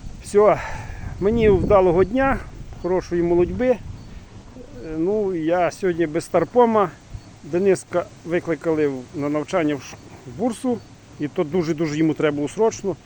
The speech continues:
А я без нього як без рук. От, блін, є пара рук, а то ще, ще одна пара рук. І очей, і вух. От. Ну,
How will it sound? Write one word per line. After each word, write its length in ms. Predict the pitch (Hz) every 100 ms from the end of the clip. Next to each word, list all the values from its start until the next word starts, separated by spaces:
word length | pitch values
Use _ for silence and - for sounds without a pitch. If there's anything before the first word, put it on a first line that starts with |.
| -
А 80 | 156
я 140 | 190
без 180 | 202 202
нього 220 | 220 220
як 140 | 196 185
без 160 | 190
рук. 220 | 214 254 143 - - - -
От, 140 | 147
блін, 340 | 151 147 139 135
є 180 | 135 247
пара 320 | 247 214 196
рук, 160 | 165 135
а 80 | 127
то 100 | 185
ще, 160 | 214 180 -
ще 100 | -
одна 220 | 190 160 151
пара 260 | 156 147
рук. 160 | 139 131 - - - - - - - -
І 80 |
очей, 380 | 185 185 175 131 - - -
і 100 | 208
вух. 320 | 190 151 - - - - - - - - - - - - -
От. 280 | 151 156 135 -
Ну, 200 | 196 247